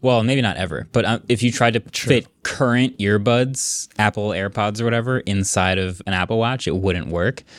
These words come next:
Speaker 1: But tiny, tiny earbuds inside of a watch,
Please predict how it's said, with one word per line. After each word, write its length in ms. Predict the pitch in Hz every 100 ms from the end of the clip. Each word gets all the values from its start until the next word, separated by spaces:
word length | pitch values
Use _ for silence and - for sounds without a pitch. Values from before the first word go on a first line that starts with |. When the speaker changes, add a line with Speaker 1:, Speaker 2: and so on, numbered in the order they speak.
| - _ -
Speaker 1:
But 320 | 170 117 - _ -
tiny, 460 | - 117 117 113
tiny 420 | - 113 117 123 98
earbuds 760 | 95 92 90 85 90 - - - _ _ -
inside 440 | 117 110 110 101
of 100 | 92
a 60 | 92
watch, 680 | 92 101 82 69 - -